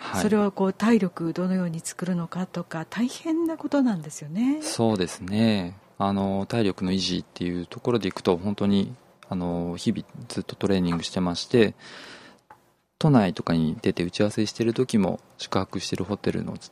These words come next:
Speaker 1: すぐ近くでトレーニングしてたりとか、もうそのあたりは、すごくストイックに皆さんやってますね。
Speaker 2: ああ、そうですか。
Speaker 1: はい。
Speaker 2: その、えー、二千三年ぐらいから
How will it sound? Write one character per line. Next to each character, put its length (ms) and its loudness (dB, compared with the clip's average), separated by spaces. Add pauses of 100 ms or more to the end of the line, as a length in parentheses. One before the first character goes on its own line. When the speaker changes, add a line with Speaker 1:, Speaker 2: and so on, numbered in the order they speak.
(120)
Speaker 1:
す 100 -16
ぐ 80 -4
近 180 -4
く 140 -4
で 120 -4
ト 120 -6
レ 80 2
ー 20 2
ニ 100 -2
ン 80 -6
グ 40 -10
し 140 -12
て 100 -6
た 60 -2
り 80 -6
と 100 -12
か、 140 -6
も 180 -8
う 80 -8
そ 140 -8
の 100 -4
あ 60 -4
た 120 -6
り 120 -6
は、 180 -4 (760)
す 100 -10
ご 80 2
く 220 -6 (840)
ス 60 -18
ト 100 2
イ 60 2
ッ 120 -6
ク 120 -2
に 140 -4 (600)
皆 160 2
さ 120 -8
ん 40 -12
や 80 -12
っ 40 -16
て 100 -16
ま 100 -12
す 100 -16
ね。 100 -2
Speaker 2:
あ 200 -4
あ、 20 -12
そ 180 -6
う 40 -4
で 120 -6
す 120 -10
か。 120 -2
Speaker 1:
は 220 -2
い。 100 -8 (260)
Speaker 2:
そ 160 2
の、 500 4
え 160 0
ー、 20 2
二 140 4
千 260 2
三 260 2
年 120 4
ぐ 100 2
ら 100 -2
い 40 -2
か 160 -4
ら 340 -2